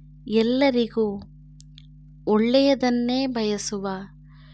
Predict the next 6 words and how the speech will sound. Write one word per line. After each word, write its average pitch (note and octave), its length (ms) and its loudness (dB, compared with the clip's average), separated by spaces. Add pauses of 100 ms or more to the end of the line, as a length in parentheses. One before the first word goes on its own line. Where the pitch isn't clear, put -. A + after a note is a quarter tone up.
(440)
ಪರಿಶುದ್ಧ C#4+ 760 0
ಮನಸ್ಸಿನ G#3+ 520 -2 (1300)
ಗಂಧದ C4 600 2 (140)
ಗುಡಿಯ G#3+ 420 -2 (1300)
ಬಂಗಾರವಾಗಿ, G#3+ 1700 -4 (3500)
ಮರೆಯಲಾಗದ A#3 920 -4